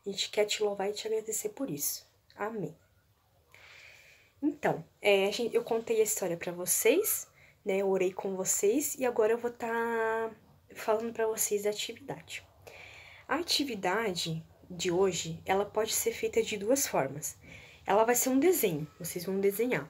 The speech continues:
mas ela pode ser feita de duas formas. A primeira forma é o seguinte:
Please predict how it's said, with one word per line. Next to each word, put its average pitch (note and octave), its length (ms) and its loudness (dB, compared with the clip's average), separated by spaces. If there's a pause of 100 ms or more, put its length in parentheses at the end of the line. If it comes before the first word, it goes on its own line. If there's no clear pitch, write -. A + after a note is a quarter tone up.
mas F3+ 200 -4
ela F#3+ 100 2
pode F#3+ 320 -2
ser - 160 -2
feita G#3 300 2
de G#3+ 140 0
duas A3+ 340 -4
formas. D#3 540 -4 (520)
A G3 120 -6
primeira A#3+ 360 2
forma A#3 380 0
é C4 60 0
o C4 40 -2
seguinte: - 640 -6